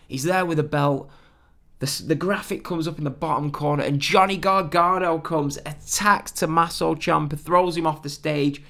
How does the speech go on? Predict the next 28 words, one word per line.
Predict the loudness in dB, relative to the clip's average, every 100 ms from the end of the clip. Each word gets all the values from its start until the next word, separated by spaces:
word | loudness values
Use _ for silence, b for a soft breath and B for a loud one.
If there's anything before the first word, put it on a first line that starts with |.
| b b
sets | -2 0 2 0 -2
up | 2
their | 4 4 2
title | 0 0 0 -2
match | -6 -6 -8 -18 b b b b
at | -8
N | -8 -8
X | -10 -12
T | -12 -12
Tampa. | -12 -14 -14 -16 -18 _ -12
I | -2
may | 4 4
be | 4
fantasy | 4 4 2 -4
booking, | -2 -2 -2 -4
but | -4
for | -6
me, | -6 0 2 2 -2 b b b b -20 -20 -20 -2
that's | 0 2 -2 -8
one | -2 0
of | 0
two | 2 4
ways | 6 4 2
you |
go. | 0 0
It's | 2
either | 0 0
Gargano | 6 8 8 6 4 4 2 0 -2